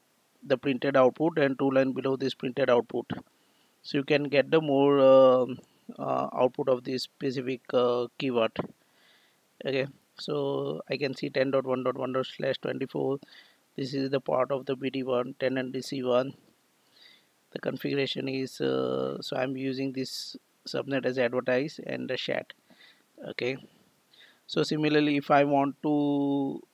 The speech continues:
uh, find out the E P G one, the E P G one is, uh, uh, where it is configured. So I'll do M O query minus C F V A P G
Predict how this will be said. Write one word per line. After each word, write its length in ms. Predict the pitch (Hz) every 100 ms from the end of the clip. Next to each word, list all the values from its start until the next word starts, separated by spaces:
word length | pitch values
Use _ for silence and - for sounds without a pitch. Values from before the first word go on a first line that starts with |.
| _
uh, 260 | - 135 127
find 340 | - 135 135
out 160 | 135 139
the 160 | 143 123
E 60 |
P 220 | 120 143
G 160 | 139 131
one, 340 | 123 127 139
the 180 | 131 -
E 60 | 127
P 200 | - 127
G 120 | 131
one 220 | 127 131
is, 340 | 131 135 - 151
uh, 440 | 135 135 131 127 127 - -
uh, 540 | 120 123 127 139 135 - _ -
where 220 | 131 127
it 120 | 127
is 140 | 139
configured. 560 | - 127 120 131 131 143 - _ _ _ _ _
So 160 | - 131
I'll 160 | 123 120
do 320 | 135 135 135 -
M 200 | 123 131
O 80 | 131
query 520 | 135 120 113 127 143 - _ _ _ _ _ _ _ _ _
minus 460 | 135 131 131 135 135
C 420 | 131 131 131 151 _ _ _ _ _ _ _ _ _ _ _ _ -
F 220 | 143 131 _ -
V 400 | 131 123 147 143 _ - -
A 360 | 123 120 127 127
P 200 | 143 123 127
G 280 | 127 151